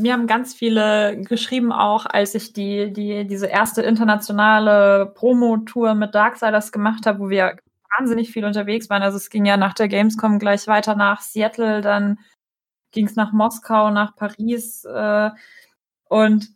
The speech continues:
das, also beim Bau haben schon, hab ich schon gemerkt, dass sich so eine, so eine, so eine enge Community gebildet hat, die auch jeden Tag dann geguckt hat, so, „Oh, jetzt wird schon, schon langsam knapp, ne? Noch zwei Wochen, dann, äh, könnt ihr's auf der Gamescom live sehen.“ Dann,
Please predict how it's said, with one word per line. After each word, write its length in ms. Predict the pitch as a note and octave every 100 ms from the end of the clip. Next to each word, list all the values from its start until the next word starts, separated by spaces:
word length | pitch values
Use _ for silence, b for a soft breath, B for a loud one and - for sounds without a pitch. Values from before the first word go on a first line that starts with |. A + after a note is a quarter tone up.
| _
das, 460 | - A3 - - _
also 220 | A3+ A3
beim 220 | G#3+ A3
Bau 300 | A3 G#3+ D#4+ C#4
haben 200 | C4+ C4+
schon, 440 | - B3+ B3 A#3
hab 140 | A3+ A#3+
ich 100 | C4
schon 160 | A3+
gemerkt, 520 | A3 G#3+ G#3+ C4 D4 -
dass 340 | A#3 - - _ _
sich 340 | G#3+ G#3 A3+ -
so 100 | A3+
eine, 480 | G#3+ G#3+ G#3+ G#3+ - _ _ -
so 140 | -
eine, 340 | A3 G#3+ G#3 G#3
so 60 |
eine 220 | G3+ G3+
enge 280 | - A#3+ C#4
Community 540 | - A#3 A#3+ B3+ B3 A#3
gebildet 400 | G#3+ G#3+ G#3 G#3
hat, 140 | G#3+
die 80 | G#3+
auch 100 | - -
jeden 180 | A3+
Tag 220 | A#3 A#3 A3+
dann 160 | A3
geguckt 380 | G#3+ G#3+ C4 C4
hat, 120 | A#3
so, 120 | A3+ -
„Oh, 80 | A3+
jetzt 240 | B3+ -
wird 140 | B3 B3
schon, 320 | B3 A#3+ A#3
schon 160 | A3+ A3+
langsam 360 | A#3+ B3 A#3
knapp, 280 | A3 A#3+ C#4+
ne? 160 | B3 C4
Noch 160 | A#3+
zwei 320 | - - B3 B3
Wochen, 280 | B3+ B3+
dann, 340 | A3+ A3 A3 A3
äh, 340 | A3 A3+ A3 A3
könnt 140 | A#3+
ihr's 80 | A#3
auf 120 | A#3+
der 100 | A#3
Gamescom 440 | A3 B3 B3 -
live 320 | A3+ A#3 B3+ C4
sehen.“ 380 | - A#3 A#3 A3
Dann, 360 | G#3+ G#3 A3